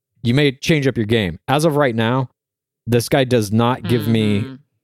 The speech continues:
Speaker 1: strong influencer vibe. That said,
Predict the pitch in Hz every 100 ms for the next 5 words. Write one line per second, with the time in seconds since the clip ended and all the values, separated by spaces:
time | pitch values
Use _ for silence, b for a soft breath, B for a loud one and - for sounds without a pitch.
0 | _ - - 131 117 127 123 101 87 82
1 | 80 78 78 _ - 90 - - 233 247
2 | 147 147